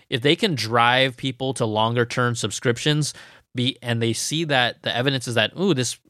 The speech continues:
movie is kinda losing some momentum," that's actually a more of a business decision than it is like, "Oh, we're just gonna give this to the people." Another prime example on Disney Plus,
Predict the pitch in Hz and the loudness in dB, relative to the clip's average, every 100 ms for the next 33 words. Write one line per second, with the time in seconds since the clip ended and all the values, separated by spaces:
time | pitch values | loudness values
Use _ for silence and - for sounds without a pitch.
0 | - 143 185 165 170 151 120 139 160 147 | -2 0 2 0 2 2 2 0 0 0
1 | 143 123 113 127 180 180 175 - _ _ | 0 2 0 2 4 2 0 -14 _ _
2 | _ _ 147 - 214 185 139 135 143 104 | _ _ -2 2 2 2 2 4 2 0
3 | - 131 131 151 151 135 143 151 131 120 | 0 -2 0 -2 -2 -2 -2 0 2 2
4 | 117 113 113 113 214 240 202 196 202 170 | 2 0 0 2 4 6 4 2 -2 0
5 | 156 151 143 123 160 156 104 - - _ | 0 0 -2 0 0 0 -4 -6 -14 _
6 | _ - 117 127 135 160 151 147 160 160 | _ -8 0 0 2 2 0 2 0 2
7 | 165 151 165 165 190 160 | -2 -2 -4 0 2 2